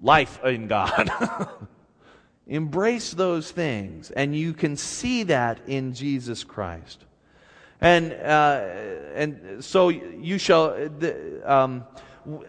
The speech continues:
so what is that? What we see in this is just this incredible embrace of God's way. In fact,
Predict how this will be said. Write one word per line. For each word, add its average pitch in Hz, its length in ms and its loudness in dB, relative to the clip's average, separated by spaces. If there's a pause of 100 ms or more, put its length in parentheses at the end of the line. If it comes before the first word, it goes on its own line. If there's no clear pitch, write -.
so - 160 0
what 233 180 6
is 240 140 0
that? 170 420 2
What 170 240 2
we 185 120 -2
see 269 420 -2
in 160 160 0
this 143 240 -4
is 156 200 -4
just 175 300 0
this 175 240 0
incredible 185 960 0
embrace 143 960 -2 (760)
of 131 240 0
God's 143 440 0
way. 156 180 4
In 120 60 -2
fact, 180 320 6